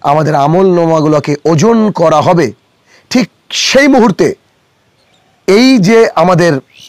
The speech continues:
আহ, লাগানো বৃক্ষ, অর্থাৎ আমাদের এই পৃথিবীতে আর্ন করা, উপার্জন করা, তাহাজ্জুদের নেকি, আমাদের সদকার নেকি, আমাদের সলাত সিয়ামের নেকি, হজের নেকি,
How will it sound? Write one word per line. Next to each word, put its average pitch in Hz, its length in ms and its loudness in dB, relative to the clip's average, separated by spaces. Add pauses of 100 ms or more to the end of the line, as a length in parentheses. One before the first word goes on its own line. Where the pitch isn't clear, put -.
(1900)
আহ, 123 300 -2 (200)
লাগানো 180 380 0
বৃক্ষ, 170 380 -2
অর্থাৎ 175 400 -2
আমাদের 170 360 0 (640)
এই 175 160 2
পৃথিবীতে 196 520 -2 (100)
আর্ন 180 320 0
করা, 147 440 -2 (320)
উপার্জন 180 540 0
করা, 143 340 -2 (380)
তাহাজ্জুদের 156 640 0
নেকি, 147 360 -2 (1300)
আমাদের 170 360 2 (200)
সদকার 156 500 -2
নেকি, 139 420 -2
আমাদের 143 300 -2
সলাত 160 420 -2
সিয়ামের 170 520 0
নেকি, 156 280 -2
হজের 143 460 -2
নেকি, 139 320 -6